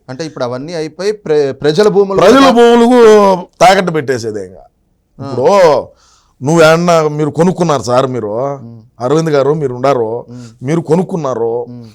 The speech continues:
Speaker 2: మీరు భూమి కొనుక్కున్నప్పుడు నీకేంది రిజిస్టర్ ఆఫీస్ లేకపోయి
Speaker 1: ఆ.
Speaker 2: ఇది వాల్యూ దీంది, ఇంత కట్టేసి నువ్వు వాడినే వాళ్ళ ముందరనే నువ్వు,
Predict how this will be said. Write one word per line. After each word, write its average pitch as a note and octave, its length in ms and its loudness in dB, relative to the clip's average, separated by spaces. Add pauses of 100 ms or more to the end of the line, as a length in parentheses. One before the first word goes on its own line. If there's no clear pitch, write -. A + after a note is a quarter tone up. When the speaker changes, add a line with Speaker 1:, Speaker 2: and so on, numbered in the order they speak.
(140)
Speaker 2:
మీరు E3+ 500 0
భూమి F3+ 280 0
కొనుక్కున్నప్పుడు E3 680 -4
నీకేంది D#3 840 -4 (240)
రిజిస్టర్ D#3 420 2
ఆఫీస్ C#3 280 -2
లేకపోయి B2 580 -2 (180)
Speaker 1:
ఆ. A2 100 -18
Speaker 2:
ఇది F#3 480 0
వాల్యూ D#3 260 2
దీంది, C3 600 -4 (220)
ఇంత E3 240 -4
కట్టేసి D3 460 -2
నువ్వు E3 260 -2
వాడినే D#3 260 2
వాళ్ళ D3 300 2
ముందరనే D3 360 -4
నువ్వు, D#3+ 220 -6